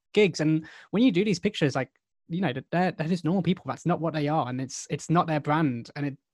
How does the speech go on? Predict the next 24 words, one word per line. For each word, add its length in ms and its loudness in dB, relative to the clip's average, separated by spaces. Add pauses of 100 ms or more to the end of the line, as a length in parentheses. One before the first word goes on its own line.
and 100 0
it 100 -4
almost, 360 2
like, 140 0 (260)
doesn't 260 2
fit. 260 0
You 100 2
know, 120 4
you 80 4
have 100 0
a 60 0
really 180 2
friendly 420 2
looking 320 0
website 520 0
and 100 -2
really 160 2
friendly 320 0
copyright, 640 2 (360)
and 140 2
then 140 4
their 100 6
pictures 320 2
are, 320 4